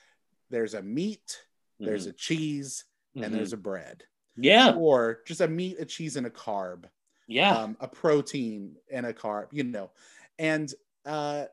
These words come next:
Speaker 1: and so growing up, I was, I loved cheeseburgers, and of course I still do.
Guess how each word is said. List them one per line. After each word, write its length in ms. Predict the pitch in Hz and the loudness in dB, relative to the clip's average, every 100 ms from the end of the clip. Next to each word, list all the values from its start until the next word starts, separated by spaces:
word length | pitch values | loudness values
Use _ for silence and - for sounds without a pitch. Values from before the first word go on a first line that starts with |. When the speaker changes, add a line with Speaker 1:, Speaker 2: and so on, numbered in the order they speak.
| _ - | _ -6
Speaker 1:
and 260 | 156 139 - | -6 -6 -8
so 240 | - 156 | 0 0
growing 480 | 131 127 160 156 139 | 0 0 2 2 0
up, 320 | 120 113 - _ _ - | -2 -4 -6 _ _ -12
I 520 | 113 113 110 113 107 104 | -8 -6 -4 -4 -4 -6
was, 760 | 104 104 101 101 98 - - _ _ _ _ _ _ _ _ _ _ - - | -8 -6 -8 -10 -12 -14 -16 _ _ _ _ _ _ _ _ _ _ -20 -10
I 60 | 113 | -6
loved 680 | 113 113 113 113 104 - - _ _ _ | -2 0 0 0 -4 -12 -20 _ _ _
cheeseburgers, 800 | - 104 90 - 87 90 85 - | -16 -16 -16 -14 -12 -12 -14 -16
and 100 | 110 | -16
of 80 | - | -10
course 300 | 120 110 - | -6 -6 -8
I 40 | 110 | -14
still 260 | - 131 | -6 -4
do. 360 | 117 82 80 | -6 -12 -16